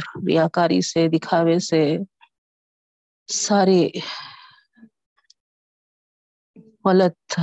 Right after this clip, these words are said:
ہماری نیتوں سے اللہ حفاظت فرمائے اور ہمارے لیے یہ سب پڑھنا پڑھانا نجات کا باعث بنا دے۔ آمین یا رب العالمین۔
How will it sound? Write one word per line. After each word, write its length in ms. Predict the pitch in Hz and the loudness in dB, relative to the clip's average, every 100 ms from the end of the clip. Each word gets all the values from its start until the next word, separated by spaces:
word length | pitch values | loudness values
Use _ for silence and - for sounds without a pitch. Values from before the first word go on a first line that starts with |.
| 156 143 - - - 196 | -2 -4 -6 -10 -6 2
ہماری 400 | 185 170 165 170 156 - _ _ _ _ _ _ _ _ - | 4 4 4 4 2 -4 _ _ _ _ _ _ _ _ 0
نیتوں 420 | 196 196 185 180 | 4 4 4 2
سے 200 | 180 180 180 208 - - _ - | 2 2 2 0 -4 -20 _ -4
اللہ 200 | 185 175 180 | 0 2 2
حفاظت 460 | 175 170 175 180 | 2 2 2 0
فرمائے 440 | - 170 170 180 214 254 - _ - _ _ _ | 0 0 2 2 0 -2 -12 _ -20 _ _ _
اور 280 | 208 165 151 165 - 214 - - 180 | -2 0 0 -2 -6 -6 -8 -6 -2
ہمارے 360 | 175 175 165 170 - | 0 2 2 0 -2
لیے 280 | 180 175 180 | -2 0 2
یہ 140 | 180 170 | 0 0
سب 180 | - 175 _ | -2 -6 _
پڑھنا 320 | 170 170 175 165 | -2 2 2 0
پڑھانا 460 | 165 165 175 175 208 _ _ _ _ - _ _ _ _ - | -2 0 0 0 -2 _ _ _ _ -20 _ _ _ _ -2
نجات 380 | 180 160 175 - | 0 2 0 0
کا 100 | 180 165 | -2 -2
باعث 300 | 160 170 - | -2 -2 0
بنا 200 | 175 156 - | 0 0 -2
دے۔ 100 | 175 160 - _ _ _ _ - | -4 -6 -12 _ _ _ _ -2
آمین 340 | 180 180 170 | 0 2 2
یا 120 | 165 160 | 2 0
رب 160 | 160 | -4
العالمین۔ 500 | 180 156 147 170 180 | -2 -2 -2 -2 -4